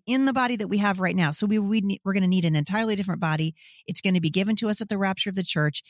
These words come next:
And so a whole generation, this means, is gonna go to heaven without dying. Now, we've got a couple of illustrations of this in the Bible, right? Enoch and Elijah, who went to heaven without dying,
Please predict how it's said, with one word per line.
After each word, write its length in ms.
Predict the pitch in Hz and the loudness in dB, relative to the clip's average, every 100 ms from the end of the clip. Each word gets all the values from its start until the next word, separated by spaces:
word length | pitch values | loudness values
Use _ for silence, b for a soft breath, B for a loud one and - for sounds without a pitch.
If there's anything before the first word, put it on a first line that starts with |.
| B B B B | B B B B
And 240 | 170 165 160 | -2 0 0
so 420 | - 240 226 185 | 0 2 2 2
a 100 | 170 | 0
whole 240 | 170 202 | 0 0
generation, 640 | 214 226 208 240 381 190 170 | 0 0 2 2 2 2 2
this 200 | 165 - | 2 2
means, 300 | 160 170 - | 4 4 0
is 100 | 180 | -2
gonna 200 | - 180 | 0 0
go 120 | 170 165 | 2 2
to 60 | |
heaven 560 | 165 220 214 160 151 156 _ _ _ - | 0 0 2 2 2 0 _ _ _ -2
without 320 | 180 170 160 | 0 0 0
dying. 300 | 190 170 151 | 0 0 0
Now, 120 | 175 | 2
we've 140 | 202 | 2
got 140 | 226 233 | 2 0
a 40 | |
couple 340 | 220 359 392 339 | -2 -4 -2 -2
of 120 | 214 | 0
illustrations 680 | 220 214 - 196 185 190 180 | 2 0 2 2 2 0 0
of 120 | 160 | 0
this 160 | 170 | 0
in 60 | 208 | 0
the 60 | 214 | 0
Bible, 380 | 160 143 175 | 0 0 0
right? 220 | 160 175 - | 2 0 -2
Enoch 300 | 175 202 226 | -2 -2 -2
and 80 | 233 | 0
Elijah, 560 | 233 165 143 156 170 208 B B B | 2 2 0 2 0 -2 B B B
who 100 | 208 | 2
went 180 | 180 180 | 2 0
to 60 | 214 | -2
heaven 300 | 185 180 180 | -2 0 0
without 400 | 165 156 - 170 | 0 -2 -4 -2
dying, 480 | 220 269 185 170 | 0 2 4 2